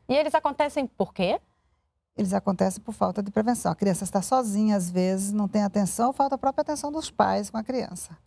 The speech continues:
Speaker 1: Às
Speaker 2: né?
Speaker 1: vezes negligência, né?
Speaker 2: Negligência
Speaker 1: Desatenção.
Speaker 2: também, mas eu diria mais assim, uma falta de cuidado mesmo com a criança.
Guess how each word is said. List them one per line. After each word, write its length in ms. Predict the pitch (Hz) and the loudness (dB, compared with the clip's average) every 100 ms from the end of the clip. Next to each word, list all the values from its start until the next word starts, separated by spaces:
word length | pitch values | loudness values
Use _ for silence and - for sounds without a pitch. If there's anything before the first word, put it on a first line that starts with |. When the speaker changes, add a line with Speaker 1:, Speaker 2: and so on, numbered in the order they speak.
| - | -4
Speaker 1:
Às 180 | 170 165 | -2 0
Speaker 2:
né? 100 | 190 | -2
Speaker 1:
vezes 180 | 175 170 | -2 -2
negligência, 840 | 175 170 160 147 196 208 185 202 | -2 0 -2 0 0 0 -2 2
né? 80 | 240 | 4
Speaker 2:
Negligência 440 | 247 269 220 294 | 4 2 4 2
Speaker 1:
Desatenção. 300 | 330 302 349 | 2 2 2
Speaker 2:
também, 200 | 359 196 | 4 4
mas 160 | 190 262 | 4 2
eu 120 | 311 | 0
diria 320 | 285 294 302 | -2 -2 0
mais 220 | 277 277 269 | 2 0 -2
assim, 160 | 262 | -2
uma 160 | 254 240 | 0 2
falta 400 | 254 240 233 233 | 2 2 0 -2
de 280 | 220 226 214 | -2 -6 -4
cuidado 500 | - 220 202 196 196 | -4 4 6 4 2
mesmo 280 | 190 190 190 | -6 -8 -8
com 100 | 196 | -8
a 60 | 180 | -6
criança. 480 | 190 - 180 185 | -8 -10 -14 -18